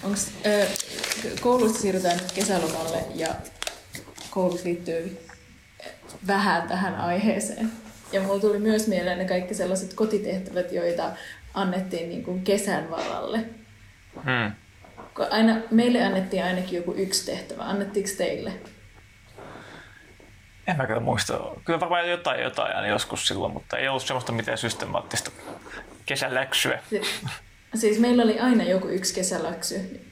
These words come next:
Speaker 1: Kerran meidän piti tehdä joku semmonen pieni talo, niinku rakentaa.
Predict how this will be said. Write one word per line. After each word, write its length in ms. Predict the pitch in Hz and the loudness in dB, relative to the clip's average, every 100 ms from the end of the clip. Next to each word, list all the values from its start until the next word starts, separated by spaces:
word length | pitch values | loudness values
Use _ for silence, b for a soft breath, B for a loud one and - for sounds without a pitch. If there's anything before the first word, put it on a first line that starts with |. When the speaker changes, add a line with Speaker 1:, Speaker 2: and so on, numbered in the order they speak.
| - | 0
Speaker 1:
Kerran 260 | 220 233 226 | 4 6 6
meidän 180 | 190 | 6
piti 160 | 180 180 | 2 -2
tehdä 280 | 180 180 185 | -2 0 0
joku 200 | 170 185 | -2 -2
semmonen 440 | 190 175 175 170 | -4 -4 -6 -4
pieni 460 | 180 170 160 - - | -2 -2 -4 -8 -6
talo, 500 | 190 196 220 247 - - - - - | 0 4 6 4 0 -8 -14 -20 -6
niinku 160 | 190 190 | -2 2
rakentaa. 600 | 190 202 208 226 226 | 2 2 2 2 2